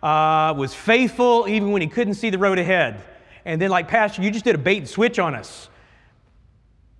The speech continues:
You just basically told us that all of us have been called in the same way as Abraham to leave it all behind,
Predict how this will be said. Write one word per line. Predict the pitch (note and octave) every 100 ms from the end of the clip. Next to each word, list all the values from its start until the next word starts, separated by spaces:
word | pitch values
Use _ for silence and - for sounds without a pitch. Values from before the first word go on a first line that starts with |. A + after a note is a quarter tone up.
| _ _ _ -
You | E3+ A3+
just | G#3+
basically | C3+ A#3+ A#3+ G#3
told | E3 G3 F#3
us | E3 E3+
that | D#3+ - -
all | F#3+ G#3 G3+ F#3+ E3 E3
of | C#3
us | D3 C#3
have | D3+
been | C3+ B2
called | - F3 D3+ B2 - -
in | F#3 G3+ G3
the | E3+
same | - - - E3+ F3 E3+ D3 A2+
way | C3 D#3+ D3+ B2 A2 G#2 - _ -
as | A#2+ -
Abraham | C#3+ C#3+ B2+ G2+ G#2 F#2 E2 _ _ _ _ _ _ _ _ _ _ _ _ _ _ _ _
to | B2+
leave | B2+ C#3+
it | B2
all | C3
behind, | G#2 G2+ B2 F#2 -